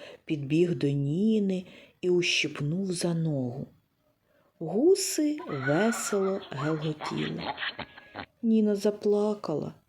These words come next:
і утекла додому. Вона розповіла мамі,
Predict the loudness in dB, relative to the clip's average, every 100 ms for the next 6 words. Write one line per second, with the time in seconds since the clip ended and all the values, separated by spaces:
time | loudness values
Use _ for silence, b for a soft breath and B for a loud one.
0 | _ -4 -4 -4 -6 -4 -2 -2 -2 -4
1 | -4 -4 -4 -8 -10 _ _ _ B B
2 | B B -2 2 2 2 0 0 4 4
3 | 4 2 2 0 0 0 -4